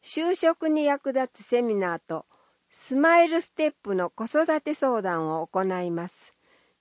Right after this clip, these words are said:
十一時からの絵本の読み聞かせなどの後、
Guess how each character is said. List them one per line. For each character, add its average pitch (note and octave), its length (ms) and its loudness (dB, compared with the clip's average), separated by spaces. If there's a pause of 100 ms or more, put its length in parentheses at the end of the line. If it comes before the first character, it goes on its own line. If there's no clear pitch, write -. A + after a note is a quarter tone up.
(120)
十 D#4+ 260 0
一 E4 260 -4
時 C#4 140 -2
か G#3 160 -2
ら F#3 140 0
の E3+ 280 -2
絵 A3+ 120 -2
本 D4 320 0
の A3+ 80 0
読 G#3 180 2
み B3 160 0
聞 - 140 -20
か B3+ 120 0
せ B3 180 0
な A#3 180 0
ど G3 160 -2
の E3+ 180 0
後、 E3+ 320 -8